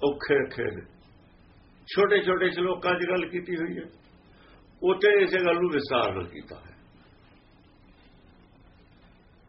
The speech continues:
ਢੱਡਾ, ਹਾਂ, ਉਹ ਬਾਹਰ ਟੋਲਦਾ ਸੀ ਕਬੀਰ, ਸਾਰੀ ਦੁਨੀਆ ਬਾਹਰ ਟੋਲਦੇ ਸੀ। ਬਾਹਰ ਟੋਲਦੇ ਸੇ ਭਰਮ ਭੁਲਾਈ,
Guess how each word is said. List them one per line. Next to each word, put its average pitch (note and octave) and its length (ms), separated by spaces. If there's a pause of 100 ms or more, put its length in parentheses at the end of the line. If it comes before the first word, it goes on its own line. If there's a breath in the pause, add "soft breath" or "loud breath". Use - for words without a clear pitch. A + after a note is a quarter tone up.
(2000)
ਢੱਡਾ, E3 400 (680)
ਹਾਂ, D3 220
ਉਹ C#3 180
ਬਾਹਰ A3 260
ਟੋਲਦਾ G#3+ 360
ਸੀ - 300
ਕਬੀਰ, F2 220 (260)
ਸਾਰੀ G3+ 240
ਦੁਨੀਆ G#3 400
ਬਾਹਰ G3 180
ਟੋਲਦੇ G3+ 380
ਸੀ। - 220 (1900)
ਬਾਹਰ E3+ 400
ਟੋਲਦੇ G3+ 420
ਸੇ G3 120
ਭਰਮ E3+ 320
ਭੁਲਾਈ, C3 320